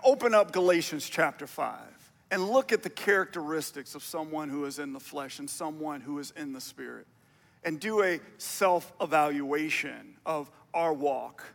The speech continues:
like Paul did here. Let this be the year that maybe we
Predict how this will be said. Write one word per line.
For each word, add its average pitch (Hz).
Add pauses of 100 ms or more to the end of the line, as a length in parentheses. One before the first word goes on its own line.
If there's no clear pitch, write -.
(180)
like 156 (200)
Paul 165
did 127 (260)
here. 123 (2000)
Let 277
this 247
be 214
the 185
year 196
that 165 (240)
maybe 196
we 180